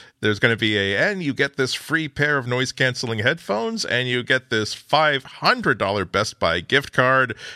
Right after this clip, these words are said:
Uh, we will also go to your aunt's house, uh, in a truck that purports to be a florist, delivering a huge bouquet, and say,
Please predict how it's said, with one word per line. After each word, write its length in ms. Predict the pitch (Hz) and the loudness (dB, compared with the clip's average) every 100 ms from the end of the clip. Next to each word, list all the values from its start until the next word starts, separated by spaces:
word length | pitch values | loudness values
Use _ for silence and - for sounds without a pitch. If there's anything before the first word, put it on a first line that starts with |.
| - | -4
Uh, 300 | 110 107 101 | 0 2 2
we 140 | 101 107 | 0 0
will 180 | 107 107 | 2 2
also 520 | 117 - 110 101 95 - | 2 0 0 0 -4 0
go 220 | 113 123 | 2 2
to 120 | 123 | 2
your 140 | 120 107 | 0 2
aunt's 300 | 107 120 123 | 0 0 0
house, 500 | - 107 120 - - - - - | 2 2 2 0 -2 -4 -18 -4
uh, 380 | 92 87 85 85 | -2 0 -2 -2
in 160 | 131 120 | 0 0
a 80 | 107 _ - | 0 _ -6
truck 480 | - 180 - - | 2 2 0 -4
that 260 | 123 113 - | -2 -2 -2
purports 480 | 123 - 135 143 - | -4 0 0 0 -2
to 160 | 127 | -2
be 300 | 120 127 127 | -2 -2 0
a 100 | 113 | 0
florist, 640 | 104 - 131 135 135 - - - - 107 | -2 -2 0 2 2 -2 -8 -16 -14 -2
delivering 340 | 117 170 160 | 2 4 4
a 60 | 127 | 0
huge 320 | 143 147 - | 0 -2 0
bouquet, 600 | 127 - 123 123 120 113 - | 0 4 4 4 2 0 0
and 240 | 110 110 | 0 0
say, 340 | - 143 127 | 2 2 2